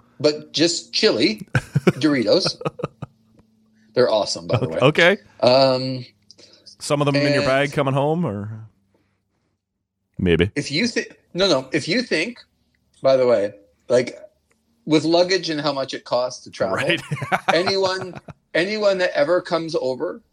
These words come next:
Speaker 1: to Portugal, here's just a little bit of advice, and you don't need to listen to me ever in your life, but if you do,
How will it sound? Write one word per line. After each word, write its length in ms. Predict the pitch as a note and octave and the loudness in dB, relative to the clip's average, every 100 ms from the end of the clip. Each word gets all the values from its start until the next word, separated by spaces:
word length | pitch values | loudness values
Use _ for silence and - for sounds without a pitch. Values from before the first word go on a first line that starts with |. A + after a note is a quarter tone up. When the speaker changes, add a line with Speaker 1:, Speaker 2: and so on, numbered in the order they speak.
| _ _ _ _ _ | _ _ _ _ _
Speaker 1:
to 560 | - D3 C#3+ C#3 C3+ A#2+ | 0 2 2 -2 -4 -2
Portugal, 560 | D#3 A#2+ - F#2 - - _ | 0 0 -2 -6 -6 -6 _
here's 440 | - C#3+ D#3 D3 - | -4 2 2 0 -2
just 320 | D3 C3+ C3+ | 2 2 2
a 80 | C3 | 0
little 440 | B2+ C3 C#3 D3+ | 0 -2 0 2
bit 140 | C#3 C#3 | 0 -2
of 80 | |
advice, 400 | D3+ D3+ D3 D3 | -2 -2 -4 -4
and 100 | C3+ | -4
you 100 | C3+ | -2
don't 200 | D3 F3+ | 0 0
need 200 | D3 D#3 D3+ | 0 0 2
to 80 | |
listen 320 | D#3 C3+ - C#3+ | 0 0 -4 -2
to 60 | |
me 160 | C#3+ D#3+ | 0 2
ever 260 | G#2+ A#2+ | 0 0
in 80 | D#3+ | 0
your 120 | E3+ | 2
life, 300 | E3 C3 C3+ - - _ | 2 2 2 -6 -20 _
but 100 | C3 | 0
if 140 | B2 | 2
you 140 | C#3+ C#3+ | 2 2
do, 520 | A#2 G#3+ F3 D#3+ F3+ | 2 2 4 2 0